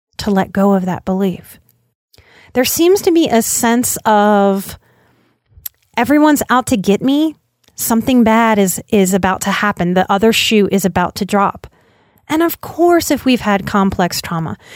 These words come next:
if we're suffering from P T S D, that's one of the symptoms. So if you think you have post-traumatic stress, and many of you,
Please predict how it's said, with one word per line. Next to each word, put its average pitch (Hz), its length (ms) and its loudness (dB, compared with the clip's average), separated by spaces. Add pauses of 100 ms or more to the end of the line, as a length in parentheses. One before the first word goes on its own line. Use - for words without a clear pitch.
if - 160 -6
we're 269 80 2
suffering 254 380 0
from 220 180 2
P 226 180 -2
T 226 200 0
S 196 120 -2
D, 233 240 0
that's 202 400 -4
one 190 180 -2
of 202 120 -2
the 214 100 -6
symptoms. - 680 -8 (640)
So - 120 -2
if 240 140 -2
you 285 240 4
think 285 320 -2
you 247 80 2
have 208 380 0
post-traumatic 196 580 0
stress, - 520 -4 (640)
and 226 280 2
many 233 340 4
of 190 140 2
you, 170 380 -4